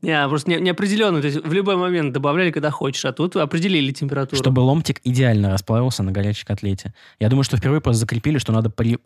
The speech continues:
Speaker 2: плюсовой температуре это делать.
Speaker 1: Слушайте, а может быть, э, они просто внедряют принцип социальной дистанции, что как бы,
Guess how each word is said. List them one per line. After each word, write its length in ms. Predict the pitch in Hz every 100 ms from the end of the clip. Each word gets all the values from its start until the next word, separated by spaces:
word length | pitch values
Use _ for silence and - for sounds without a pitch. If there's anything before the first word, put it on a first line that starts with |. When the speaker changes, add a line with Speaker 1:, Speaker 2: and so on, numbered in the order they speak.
| -
Speaker 2:
плюсовой 460 | 123 113 120 113
температуре 560 | 104 90 92 95 92 92
это 120 | 90
делать. 360 | 98 139 117 - _
Speaker 1:
Слушайте, 300 | - 233 139
а 40 |
может 220 | 147 170 170
быть, 200 | 185 175
э, 180 | 170 - - 143
они 240 | 156 170
просто 300 | 175 175 175
внедряют 720 | 170 151 143 160 160 170 160
принцип 320 | 175 175 -
социальной 360 | - - 165 165
дистанции, 600 | 156 - 190 302 - 135
что 640 | - - 143 143 139 131 123
как 140 | 127
бы, 360 | 131 123 120